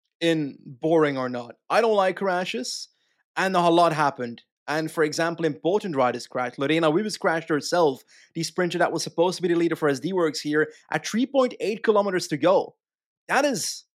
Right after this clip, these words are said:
very close to the finish line, I can tell you that. And not only did she crash, but also three lead-out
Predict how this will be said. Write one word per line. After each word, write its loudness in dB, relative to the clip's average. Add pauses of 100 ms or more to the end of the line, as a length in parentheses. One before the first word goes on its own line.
(320)
very 2
close 2
to 0
the 0
finish 0
line, 0
I 0
can -2
tell 4
you 2
that. 2 (640)
And 0 (140)
not 2
only 4
did -2
she -2
crash, -2
but -2
also 2
three -4
lead-out -2